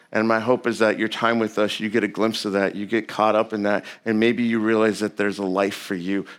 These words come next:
beyond what the world is offering. And for those of us that have stepped into that, who have experienced that, those of us who would say that we're followers of Jesus, do you know what I mean when I say that?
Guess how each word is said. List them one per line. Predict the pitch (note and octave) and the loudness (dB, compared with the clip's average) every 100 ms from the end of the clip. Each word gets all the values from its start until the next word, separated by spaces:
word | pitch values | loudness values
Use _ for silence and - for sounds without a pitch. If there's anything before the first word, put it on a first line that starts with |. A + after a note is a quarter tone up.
| - | -8
beyond | G2+ G#2 A2 G#2+ G2 | 0 2 2 2 -2
what | G2+ | -4
the | G#2+ | -4
world | F#2+ F2 | -4 -4
is | F2 | -4
offering. | D#2+ D2+ - - - _ _ _ _ _ _ _ _ _ _ _ _ _ _ _ _ _ _ _ - | -4 -6 -14 -20 -20 _ _ _ _ _ _ _ _ _ _ _ _ _ _ _ _ _ _ _ -6
And | A#2 | -4
for | A2 A#2 | 0 2
those | B2+ B2 | 4 4
of | A#2 | 4
us | A#2+ A2+ | 2 4
that | A#2+ A2 | 2 2
have | G#2+ | 0
stepped | - G#2+ A#2 | 0 0 2
into | A#2 G#2+ | 2 2
that, | G2+ G#2 | 2 2
who | |
have | G#2+ | -2
experienced | G#2 - - A#2 A2 | -2 -6 0 0 2
that, | G#2+ | 2
those | A#2 B2 | 2 2
of | B2+ | 2
us | C3 - | 2 0
who | C3 | 0
would | A#2 | 0
say | - - B2+ | 0 2 4
that | A#2+ A#2 | 4 2
we're | A#2 | 0
followers | - A#2+ A#2+ A2 | 2 4 4 2
of | G#2 | -4
Jesus, | F#2+ A#2+ A#2 G#2+ - - - | -2 0 2 0 -2 -12 -10
do | - | 0
you | |
know | C3+ | 4
what | D3 | 4
I | C#3 | 4
mean | C#3 | 4
when | C#3 | 4
I | C3 | 2
say | - A#2 | 2 4
that? | G#2+ E2+ | 4 2